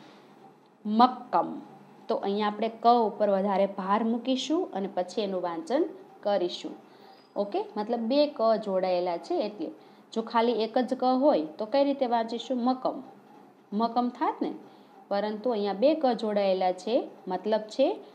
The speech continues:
આને આપણે થોડા ભારથી વાંચવાનું છે.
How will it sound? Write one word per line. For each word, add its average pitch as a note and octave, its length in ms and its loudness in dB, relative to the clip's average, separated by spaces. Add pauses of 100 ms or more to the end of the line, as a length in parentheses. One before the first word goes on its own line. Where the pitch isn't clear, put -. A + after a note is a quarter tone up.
(200)
આને F#3 180 -2
આપણે F#3 280 -6
થોડા G3+ 240 0
ભારથી F#3+ 560 -2
વાંચવાનું E3+ 680 0 (280)
છે. - 300 -2